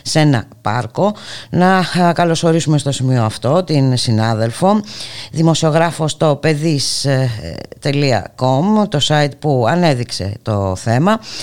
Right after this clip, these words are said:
την, ε, συνάδελφο Ειρήνη Παπουτσί. Ειρήνη, καλώς μεσημέρι.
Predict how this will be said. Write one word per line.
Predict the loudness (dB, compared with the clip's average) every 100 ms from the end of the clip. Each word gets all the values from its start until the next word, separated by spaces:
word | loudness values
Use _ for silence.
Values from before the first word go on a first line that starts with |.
| -12 -14 -8
την, | 0 4 4
ε, | 4 4 4 4
συνάδελφο | 2 2 2 0 -2 -2
Ειρήνη | 0 2 0 0
Παπουτσί. | -4 -4 -2
Ειρήνη, | 0 2 2 4 2
καλώς | 2 2 0
μεσημέρι. | 0 0 2 2 2 -2